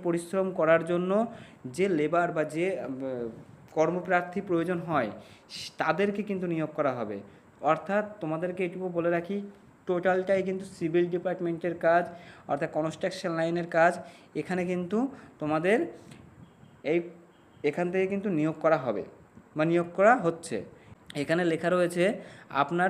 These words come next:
সিভিলের কাজ করার ইচ্ছা থাকলে আমরা আপনাকে কাজ শিখিয়ে জয়েন করাবো। পরিষ্কার, কাজ শেখানোর জন্য কোনো টাকা লাগে না। বন্ধুরা, এই বিষয়টাই কিন্তু আমি তোমাদেরকে বারবার বলার চেষ্টা করছি। এই বিষয়টা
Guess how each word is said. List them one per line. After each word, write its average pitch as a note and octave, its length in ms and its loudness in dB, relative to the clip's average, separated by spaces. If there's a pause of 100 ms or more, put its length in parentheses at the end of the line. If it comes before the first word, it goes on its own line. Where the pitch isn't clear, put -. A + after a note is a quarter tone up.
(120)
সিভিলের E3 480 2
কাজ D#3+ 120 2 (100)
করার E3+ 260 2
ইচ্ছা F3 240 -6
থাকলে F#3 260 0 (480)
আমরা E3+ 280 2
আপনাকে F3+ 260 -2 (120)
কাজ D#3+ 120 6 (120)
শিখিয়ে F#3 380 0
জয়েন D3 280 4
করাবো। G#2 300 2 (580)
পরিষ্কার, F3+ 420 4 (480)
কাজ D#3+ 180 6 (120)
শেখানোর F#3 480 0
জন্য F#3 160 2 (160)
কোনো E3+ 160 2 (160)
টাকা D#3+ 200 4 (160)
লাগে D3 220 4 (120)
না। A#2+ 80 4 (420)
বন্ধুরা, F#3 280 2 (180)
এই G3+ 120 4 (360)
বিষয়টাই F#3+ 540 2
কিন্তু F3+ 280 2 (480)
আমি D#3+ 180 0
তোমাদেরকে F3 420 2 (180)
বারবার D#3 360 8 (480)
বলার D#3+ 320 6
চেষ্টা E3 240 0
করছি। C#3 400 -4 (540)
এই E3+ 80 6 (120)
বিষয়টা F#3+ 300 0